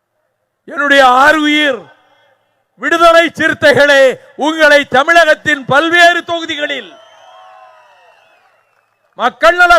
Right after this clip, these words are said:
கூட்டணியிலே எந்த தலைவருடைய பெயரை உச்சரித்தால் ஓராயிரம்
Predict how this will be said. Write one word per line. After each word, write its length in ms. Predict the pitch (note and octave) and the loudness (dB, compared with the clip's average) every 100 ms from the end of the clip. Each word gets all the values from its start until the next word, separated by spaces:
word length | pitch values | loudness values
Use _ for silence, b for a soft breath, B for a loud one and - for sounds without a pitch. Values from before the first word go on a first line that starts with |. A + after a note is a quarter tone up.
| - | 0
கூட்டணியிலே 680 | D#4 - E4 E4 D#4+ D4+ D4 C4+ G3+ - _ _ _ _ _ _ _ _ _ _ _ _ _ _ _ _ E3 A#3 | -8 -2 -2 0 -2 0 0 0 -4 -16 _ _ _ _ _ _ _ _ _ _ _ _ _ _ _ _ -8 -6
எந்த 180 | C4+ C4 A#3 A3+ G3 _ - | 0 2 2 -2 -8 _ -4
தலைவருடைய 580 | B3 D4+ D#4 D4 C#4+ C4+ G#3+ | 0 0 0 -2 -2 -2 0
பெயரை 340 | B3+ D4 C4+ C4 F#3+ - | 2 2 2 0 -4 -12
உச்சரித்தால் 840 | C4+ D#4 D#4 C#4+ - C4+ B3 G#3+ D#3 _ _ _ - _ _ _ _ _ _ _ _ _ _ _ _ - | -6 -2 -2 -2 0 2 2 -2 -10 _ _ _ -20 _ _ _ _ _ _ _ _ _ _ _ _ -8
ஓராயிரம் 920 | F3+ D#4+ E4+ F4 E4+ E4 D#4+ D#4 D4 | 2 2 4 2 2 2 0 -2 -2